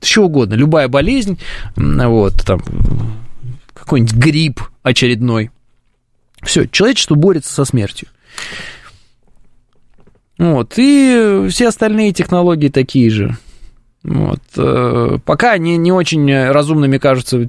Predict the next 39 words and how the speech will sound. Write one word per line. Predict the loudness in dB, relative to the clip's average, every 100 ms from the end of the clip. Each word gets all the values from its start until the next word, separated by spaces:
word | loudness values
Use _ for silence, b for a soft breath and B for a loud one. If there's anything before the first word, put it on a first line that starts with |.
| -6
космические | -2 0 0 0 -2 -2
технологии, | -2 0 0 2 0
типа, | 0 0
а |
зачем | 0 0 -2
в |
космос | -2 -2 -2 -4
лететь, | -4 -4 -6 -6
если | -8
ты | -4
борешься | -4 -4 -4
со | -6
смертью? | -4 -8 -8 B B
А | 0 0
это | 0 -2
вот | -4
страх | -2 -4 0
того, | 0 0
что | 0
в | -2
определённый | 0 0 2 2 2
момент | 2 2 -2
с | 0
планетой | 0 0 0 0
будет | 0 0
что-то | 0 2
не | 0
так | 2 0 0 -2
ещё. | -8 -8 -8 -12 B B B B
Что-то | -2 2
будет | 4 2
не | 0 0
так, | 2 2 2 -2
нам | -2
надо | 0 0
бы | 0 0
осваивать | 2 2 2 2
другие | 2 2 2
планеты. | 2 0 0 0 0 -2 -6